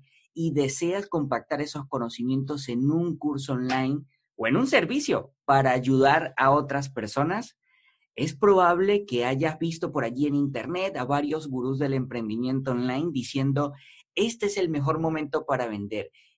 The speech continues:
Esta es la mejor situación para que los negocios online salgan adelante". Y es verdad, esto no es mentira, claro que sí. Los negocios online en esta oportunidad, eh, pueden tomar ventaja de esta situación, pero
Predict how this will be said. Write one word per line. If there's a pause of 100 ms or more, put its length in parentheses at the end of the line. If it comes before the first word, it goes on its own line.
(120)
Esta
es
la
mejor
situación
para
que
los
negocios
online
salgan
adelante".
Y
es
verdad, (420)
esto
no
es
mentira, (200)
claro
que
sí. (360)
Los
negocios
online
en
esta
oportunidad, (220)
eh, (160)
pueden
tomar
ventaja
de
esta
situación, (340)
pero